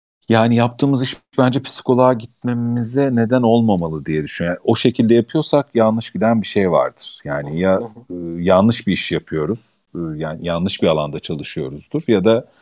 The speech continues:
Speaker 1: başka meseleler vardır. Bunun tasarım, yani
Speaker 2: Evet.
Speaker 1: grafik tasarımdan kaynaklandığını sanmıyorum. Yani bence tasarım yaparken mutlu olmamız ve eğlenmemiz lazım diye düşünüyorum.
Speaker 2: Güzel, güzel bitirdin. Peki,
Speaker 1: Hı hı.
Speaker 2: şimdi ekonomiyle ilgili bir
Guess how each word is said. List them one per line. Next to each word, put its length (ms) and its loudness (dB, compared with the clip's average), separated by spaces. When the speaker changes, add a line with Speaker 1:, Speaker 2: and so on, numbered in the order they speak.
Speaker 1:
başka 400 0
meseleler 560 2
vardır. 400 -4
Bunun 200 -4
tasarım, 580 -4
yani 160 0
Speaker 2:
Evet. 160 -2
Speaker 1:
grafik 340 -4
tasarımdan 640 -4
kaynaklandığını 680 -6
sanmıyorum. 580 -4
Yani 260 2
bence 400 0
tasarım 380 -2
yaparken 600 -2
mutlu 300 0
olmamız 480 2
ve 120 2
eğlenmemiz 580 0
lazım 420 -4
diye 200 -14
düşünüyorum. 520 -16
Speaker 2:
Güzel, 360 -6
güzel 320 -10
bitirdin. 340 -20
Peki, 320 -4
Speaker 1:
Hı 40 -4
hı. 260 -2
Speaker 2:
şimdi 280 -4
ekonomiyle 760 -4
ilgili 320 -10
bir 200 -10